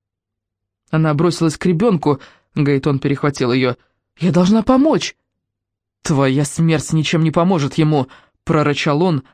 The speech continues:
до боли стиснув её. Они бежали и бежали, петляли меж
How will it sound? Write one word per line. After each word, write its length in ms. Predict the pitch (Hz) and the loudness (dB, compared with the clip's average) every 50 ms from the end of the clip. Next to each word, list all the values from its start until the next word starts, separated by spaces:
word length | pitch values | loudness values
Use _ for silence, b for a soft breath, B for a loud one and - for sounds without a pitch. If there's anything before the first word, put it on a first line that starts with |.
| - | -6
до 220 | - 156 147 147 135 | -2 0 0 0 0
боли 240 | 131 143 127 127 | 0 0 0 -2
стиснув 480 | 131 - - - 131 - - 123 - - | -2 -4 -4 -4 -4 -2 -4 -4 -2 -2
её. 240 | 139 123 117 107 - _ _ _ _ _ _ _ _ _ _ _ _ _ _ _ _ _ _ _ _ _ _ _ _ _ _ | -2 -2 -2 -4 -6 _ _ _ _ _ _ _ _ _ _ _ _ _ _ _ _ _ _ _ _ _ _ _ _ _ _
Они 300 | 214 202 190 196 196 180 | -2 0 2 2 2 2
бежали 360 | 160 175 147 185 180 175 165 | 2 2 2 2 2 2 2
и 40 | 160 | 2
бежали, 460 | 143 165 147 175 190 185 170 160 147 B B B B _ | 0 0 0 0 0 0 0 0 -2 B B B B _
петляли 420 | - 185 - 175 185 190 180 165 | -4 -2 0 0 0 2 2 2
меж 300 | 156 151 160 151 - B | 0 0 -2 -2 -4 B